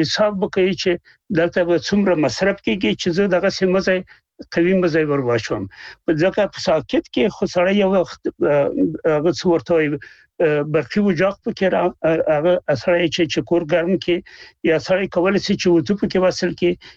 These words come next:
یا، اه، مختلف نور اسباب چې ډېر زیات برق کاروي، هغه، اه، اه، هغه کې دغه باید ډېر لوړ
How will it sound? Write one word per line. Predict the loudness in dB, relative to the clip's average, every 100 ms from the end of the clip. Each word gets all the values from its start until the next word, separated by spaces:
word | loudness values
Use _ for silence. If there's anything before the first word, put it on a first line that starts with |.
| _
یا، | 2 4 2
اه، | -2 -4 -2 0 0
مختلف | -2 -2 -2 0
نور | 2 4 2 0 -2
اسباب | -2 -2 0 -2 0
چې | -2 -2 -2 _ _ -4
ډېر | 0 2 2
زیات | 2 2 0
برق | -2 -2 -4 _ -2
کاروي، | 2 2 2 -2 -6 -20 _ -2
هغه، | 0 0
اه، | -2 -2 0 2 0
اه، | 0 2 2 0
هغه | 0
کې | -2 -2 0
دغه | -2
باید | 0 2 0 -2 _ _ _ -4
ډېر | 0 0
لوړ | 0 -2 -2